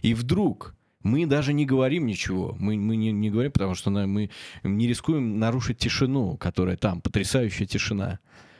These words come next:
И вдруг мы слышим слова, он ещё не появился, но появились его слова. Перед тем, как он открыл дверь этой своей покосившейся небольшой избушки, и он сказал первую фразу: «Россия, вперёд!»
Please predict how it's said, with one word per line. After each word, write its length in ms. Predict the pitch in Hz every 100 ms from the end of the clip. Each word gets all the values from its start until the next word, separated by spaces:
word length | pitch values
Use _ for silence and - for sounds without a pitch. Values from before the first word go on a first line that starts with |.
| _
И 80 | -
вдруг 280 | 95 139 143
мы 120 | 131
слышим 460 | 117 170 180 - 101
слова, 680 | - 120 123 123 95 82 90 _ _
он 160 | 107 117
ещё 180 | 110
не 100 | 135
появился, 720 | 131 139 131 143 117 - 80 - _ _ _ _ -
но 80 | 98
появились 460 | 113 117 160 139
его 100 | 117
слова. 500 | 120 117 110 90 90 - -
Перед 180 | 107
тем, 180 | 101 143
как 200 | 117 104
он 100 | 110
открыл 340 | 101 - 117 101
дверь 300 | 104 156 147
этой 200 | - 92
своей 360 | - 101 92 - -
покосившейся 680 | - 101 - 110 - 92 92
небольшой 500 | 95 98 - 95 87 - - -
избушки, 640 | 95 95 160 - - 87 - - - - -
и 60 |
он 140 | 98 107
сказал 400 | - 117 127 123
первую 420 | - 135 127 110
фразу: 500 | - 101 85 90 98 _
«Россия, 640 | 95 113 117 - 185 165 110
вперёд!» 720 | - - 127 123 110 85